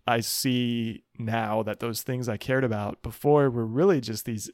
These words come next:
extra fancy things in the code that were just completely unnecessary, completely not worth my time and energy. And I'm fine with the boring.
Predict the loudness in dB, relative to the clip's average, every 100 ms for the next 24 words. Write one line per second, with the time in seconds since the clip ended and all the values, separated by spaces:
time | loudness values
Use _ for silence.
0 | _ -8 -4 -4 -4 -4 -4 -8 -4 -2
1 | -2 -2 -6 -2 -2 -2 -6 -6 -6 0
2 | 2 2 0 -6 -10 _ -16 -10 -8 -6
3 | -6 -8 -2 2 2 2 -2 -2 -4 -4
4 | -6 -4 -4 -6 -8 -8 -4 -2 0 -2
5 | -4 -4 -4 -6 -6 -8 -6 -6 -4 -4
6 | -4 -6 -6 -8 -10 -12 _ _ _ _
7 | _ _ _ _ -6 -4 -4 -4 -2 0
8 | 0 0 0 0 0 -2 -6